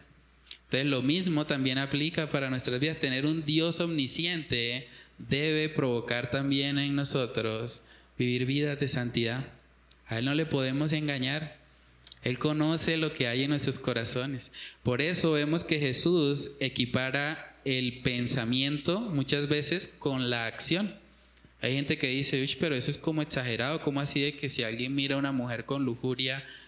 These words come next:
ya adulteró con ella? Uy, eso es como extremista". No, es que Dios conoce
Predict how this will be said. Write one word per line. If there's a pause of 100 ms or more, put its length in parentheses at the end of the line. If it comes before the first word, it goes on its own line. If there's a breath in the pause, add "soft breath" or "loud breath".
(140 loud breath)
ya
adulteró
con
ella?
Uy,
eso
es
como
extremista". (540)
No,
es
que
Dios
conoce